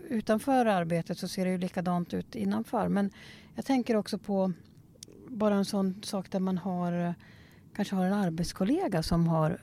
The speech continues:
har dött. Antingen genom en olycka eller sjukdom eller ett självmord.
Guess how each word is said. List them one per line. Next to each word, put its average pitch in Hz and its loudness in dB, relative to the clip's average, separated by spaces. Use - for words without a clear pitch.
har 190 2
dött. - -6
Antingen 220 0
genom 220 4
en 185 0
olycka 185 -4
eller 196 -4
sjukdom 214 0
eller 185 0
ett - -8
självmord. 220 2